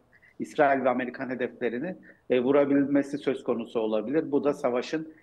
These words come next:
gittikçe büyümesini beraberinde getirebilir. Bir şeyi unutmamak gerekiyor. Son yıllarda özellikle Hamas ve Gazze'deki diğer direniş yapılarının en büyük destekçisi İran oldu. İran burada ciddi bir, e, silah desteği, mali destek,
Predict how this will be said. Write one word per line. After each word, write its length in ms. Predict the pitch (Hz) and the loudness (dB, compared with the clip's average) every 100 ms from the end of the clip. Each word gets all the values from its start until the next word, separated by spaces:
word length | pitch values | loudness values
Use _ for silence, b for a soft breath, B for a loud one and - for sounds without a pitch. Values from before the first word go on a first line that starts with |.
| B | B
gittikçe 600 | 127 - 143 - 156 143 | -4 0 -2 2 0 2
büyümesini 640 | 139 135 135 135 123 156 156 | 2 2 0 0 -2 0 2
beraberinde 480 | 135 131 131 131 | 4 4 2 0
getirebilir. 640 | 127 120 - 110 107 151 143 | 0 -2 -2 -6 -4 -6 -4
Bir 60 | |
şeyi 340 | 143 147 143 147 | -2 0 2 2
unutmamak 600 | 147 156 - 120 113 - | 0 0 0 0 -2 -2
gerekiyor. 440 | 113 139 139 147 | -2 -2 -2 -8
Son 260 | 143 - 151 | -2 2 4
yıllarda 500 | 147 131 120 113 120 | 4 4 4 2 0
özellikle 680 | 117 131 131 135 123 143 - b b _ | 2 2 2 -2 -2 -4 -6 b b _
Hamas 440 | 147 143 143 143 127 | 0 2 2 0 0
ve 300 | 131 127 - _ - | 2 2 -4 _ 0
Gazze'deki 600 | 135 131 135 120 - 113 | 0 2 -2 -2 -10 0
diğer 320 | 139 139 117 | 2 2 0
direniş 340 | 127 131 139 | -2 -2 -4
yapılarının 600 | 127 - 123 117 113 131 131 | -8 -4 -2 -2 -2 -4 -2
en 200 | 147 139 | 0 0
büyük 220 | 123 - | -2 -2
destekçisi 600 | 120 - 120 - 120 170 | -4 -2 -6 -4 -6 -2
İran 380 | 156 151 120 107 | 2 4 2 0
oldu. 300 | 98 98 - b b | -6 -8 -16 b b
İran 380 | 127 135 131 127 | 0 2 2 2
burada 280 | 123 117 139 | 0 2 0
ciddi 340 | 127 - 147 | -2 -2 0
bir, 140 | 135 117 | 2 0
e, 320 | 110 110 110 | 0 -2 -4
silah 440 | - 113 120 120 | -8 -2 -2 -2
desteği, 680 | 127 113 - 113 107 123 135 | -4 -6 -4 -2 0 0 -2
mali 380 | 127 117 117 131 | -2 0 2 2
destek, 420 | 123 120 - 131 | 0 -2 -2 -4